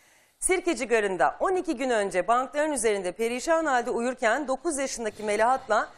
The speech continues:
beş yaşındaki Temel'i polisler bulmuşlardır. Ailesini saptayamayan polis iki kardeşi Emniyet Çocuk Bürosu'na teslim etmiştir. İki kardeş sürekli olarak sadece isimlerini söylemiş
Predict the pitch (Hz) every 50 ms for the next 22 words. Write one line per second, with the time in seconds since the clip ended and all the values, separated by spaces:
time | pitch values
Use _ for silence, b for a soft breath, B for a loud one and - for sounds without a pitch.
0 | B B B _ 311 349 370 349 - 294 269 - 254 233 214 - 226 - - 302
1 | 277 240 220 214 214 - 240 233 233 - - 277 285 320 302 262 320 330 320 320
2 | 320 - 330 320 320 311 277 320 330 330 _ b b b b b b b b b
3 | 247 262 277 302 311 302 330 330 - 320 349 370 349 - 339 320 320 330 - 339
4 | 330 320 294 254 233 214 202 202 - - 320 311 277 320 330 - - - 254 -
5 | 370 - 320 311 277 254 220 226 226 - - 262 294 311 b b b b b b
6 | - 277 311 320 330 339 339 349 370 359 - 320 349 294 302 - - 262 247 220
7 | 208 - - 196 185 - 202 185 180 - - 180 180 170 - 175 165 - - -
8 | 196 247 190 - - _ _ b b b b b b - 262 - 381 392 - 349
9 | 302 277 240 233 240 226 - - - 359 370 359 349 - 254 247 220 202 185 170
10 | 160 156 156 - - - 285 311 320 294 277 262 190 226 - 202 - - 214 214
11 | 208 202 196 196 233 277 262 - 330 320 302 330 311 320 330 339 - -